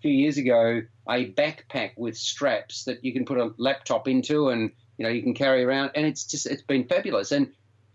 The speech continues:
look, it was one, I, I'm presuming there were outlets outside the airport, but I just, I happened to need it. I,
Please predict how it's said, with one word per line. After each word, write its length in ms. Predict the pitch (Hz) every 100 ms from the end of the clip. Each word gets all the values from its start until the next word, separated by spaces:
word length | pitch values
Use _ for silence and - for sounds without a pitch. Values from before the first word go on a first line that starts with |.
| -
look, 220 | 165 160 -
it 160 | 151
was 140 | 151 123
one, 340 | 131 147 147 143
I, 140 | 143 147
I'm 140 | 135
presuming 440 | 131 123 139 131 107
there 120 | 104
were 180 | 113 110
outlets 400 | 104 - 110 -
outside 440 | 107 - 120 104
the 160 | 95 127
airport, 440 | 165 165 104 107 135 _ _
but 100 | 160
I 80 | 165
just, 340 | 165 165 - _ _ _
I 140 | 135 165
happened 260 | 175 175
to 80 | 196
need 100 | 233
it. 80 | 131
I, 280 | 123 127